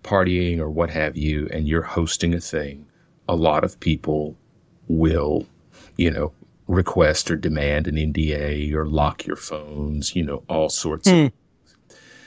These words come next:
Speaker 1: you know, kind of like Dave Chappelle style, you know, where you have the little bags that you put your phone in at the start of the
Speaker 2: Right.
Speaker 1: show, and they're, like,
Speaker 2: Right.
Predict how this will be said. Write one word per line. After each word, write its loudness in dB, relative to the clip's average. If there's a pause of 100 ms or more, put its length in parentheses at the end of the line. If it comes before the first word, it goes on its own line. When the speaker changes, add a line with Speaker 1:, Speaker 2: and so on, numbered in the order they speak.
(160)
Speaker 1:
you 4
know, 2
kind 4
of 2
like 4
Dave 6
Chappelle -2
style, 0
you 0
know, 0
where -2
you 2
have 0
the -2
little 0
bags 0
that -6
you -8
put -6
your -4
phone -2
in -4
at -8
the -14
start 0
of 6
the 6
Speaker 2:
Right. 0
Speaker 1:
show, -10
and -4
they're, 0
like, -2
Speaker 2:
Right. -10